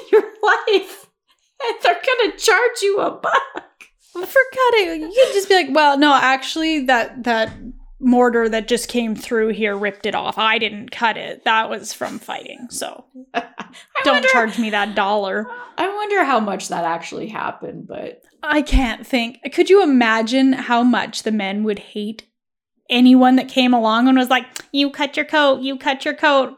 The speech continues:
Speaker 2: you owe me a dollar."
Speaker 1: Yeah.
Speaker 2: Like, that man would end up in the mud somewhere.
Speaker 1: I mean, I'm sure they probably made an example of a couple of guys, but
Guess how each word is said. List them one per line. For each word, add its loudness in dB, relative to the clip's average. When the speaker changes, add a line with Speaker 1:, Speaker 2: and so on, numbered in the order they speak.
Speaker 2:
you -2
owe -2
me 0
a 0
dollar." 2
Speaker 1:
Yeah. 0
Speaker 2:
Like, -12
that 4
man 4
would 2
end 2
up 0
in -2
the -4
mud -4
somewhere. -6
Speaker 1:
I -2
mean, -4
I'm -2
sure 0
they 0
probably -4
made -8
an -10
example -10
of -8
a -12
couple -8
of -8
guys, -6
but -12